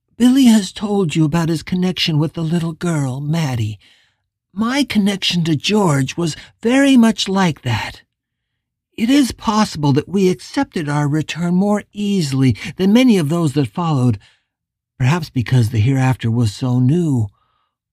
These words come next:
or perhaps because the Goshoot understand that the veil between life and death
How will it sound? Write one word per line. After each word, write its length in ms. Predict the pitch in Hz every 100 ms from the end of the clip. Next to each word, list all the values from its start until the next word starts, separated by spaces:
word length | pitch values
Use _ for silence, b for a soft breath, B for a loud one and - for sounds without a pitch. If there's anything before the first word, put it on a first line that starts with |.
| -
or 320 | 240 262 254 _
perhaps 420 | - - 311 311
because 640 | - 233 - 226 220 - - _
the 80 | -
Goshoot 580 | 175 240 262 226 - 220
understand 840 | - 185 180 170 - 190 175 143 131
that 160 | 151
the 80 | 185
veil 500 | 175 185 226 208 180
between 460 | 160 160 - 170 170
life 460 | 180 208 214 202 _
and 180 | 143 131
death 340 | 196 190 170